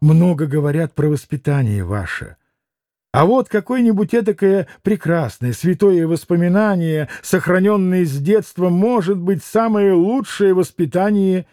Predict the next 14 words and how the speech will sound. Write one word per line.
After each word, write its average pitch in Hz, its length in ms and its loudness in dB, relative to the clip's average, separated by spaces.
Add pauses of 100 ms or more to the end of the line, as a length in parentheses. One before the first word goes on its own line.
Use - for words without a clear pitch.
и 147 80 -2
есть. 147 460 0 (1040)
Если 147 340 2
много 151 420 0
набрать 147 380 -2
таких 139 320 -6
воспоминаний 147 680 0
с - 40 -12
собою 147 460 0
в 131 80 -6
жизнь, 147 580 0 (300)
то 139 120 2
спасён 160 680 -2
человек 131 720 -2